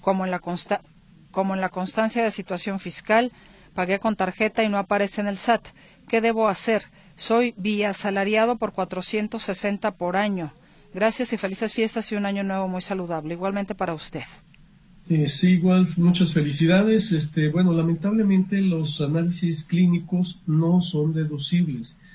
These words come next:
Speaker 2: Solamente son deducibles los gastos médicos, dentales u hospitalarios. Es decir, si en el caso que hubieran hecho análisis estando hospitalizado y que se lo facturaran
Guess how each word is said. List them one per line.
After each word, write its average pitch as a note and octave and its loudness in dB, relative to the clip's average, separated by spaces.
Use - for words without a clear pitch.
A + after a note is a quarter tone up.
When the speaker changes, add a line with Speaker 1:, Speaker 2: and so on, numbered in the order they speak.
Speaker 2:
Solamente E3+ 0
son E3+ 0
deducibles E3 0
los C3+ -4
gastos D#3 -4
médicos, F#3 4
dentales D#3 0
u F#3 6
hospitalarios. E3+ 0
Es D3+ 0
decir, D#3+ 0
si C#3+ -4
en C3+ 0
el C3+ -2
caso D#3 -6
que - -8
hubieran D3 -2
hecho D3+ -4
análisis D3+ -2
estando C#3 -6
hospitalizado E3+ -2
y F3 -2
que C#3 -8
se C#3+ -8
lo B2+ -6
facturaran D3+ -2